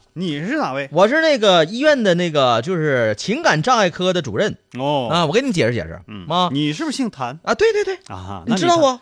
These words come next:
Speaker 1: 那你谈，那你谈吧。
Speaker 2: 我，我这么有名吗？
Speaker 1: 主要是想让你谈一谈。
Speaker 2: 这个有时候人的这个情绪的变化啊，
Speaker 1: 哦。
Speaker 2: 并非只有由于外部环境的变化，
Speaker 1: 还有内部。
Speaker 2: 人体自身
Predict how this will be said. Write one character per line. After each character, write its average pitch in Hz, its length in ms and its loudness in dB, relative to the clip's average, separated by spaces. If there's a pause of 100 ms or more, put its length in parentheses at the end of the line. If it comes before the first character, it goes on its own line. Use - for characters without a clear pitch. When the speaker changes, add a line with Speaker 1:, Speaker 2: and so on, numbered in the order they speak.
Speaker 1:
那 208 100 -4
你 233 60 4
谈， - 0 -
那 - 0 -
你 185 60 0
谈 131 220 -4
吧。 - 20 -4
Speaker 2:
我， - 20 0
我 202 40 -2
这 302 80 -4
么 320 80 0
有 269 120 4
名 220 240 2
吗？ 285 100 2
Speaker 1:
主 - 500 -2
要 180 120 -2
是 127 60 -8
想 - 120 -10
让 135 140 -6
你 107 40 -12
谈 95 200 -12
一 127 40 -10
谈。 104 220 -18
Speaker 2:
这 170 120 0
个 175 260 6
有 165 260 4
时 160 160 -4
候 170 180 0
人 131 260 0
的 156 100 -2
这 139 100 -4
个 123 60 -4
情 120 280 -6
绪 185 140 -6
的 139 80 -2
变 104 200 -2
化 95 140 -6
啊， 80 220 -8
Speaker 1:
哦。 - 80 -16
Speaker 2:
并 220 180 -2
非 175 180 -2
只 160 180 -6
有 117 180 0
由 117 180 -4
于 165 100 -8
外 240 360 -2
部 151 240 -4
环 104 260 -6
境 139 140 -8
的 113 60 -8
变 104 200 -6
化， 90 220 -10 (260)
Speaker 1:
还 - 100 0
有 294 60 -2
内 277 60 -6
部。 247 60 -2
Speaker 2:
人 233 80 -2
体 208 40 -10
自 320 200 -2
身 311 320 0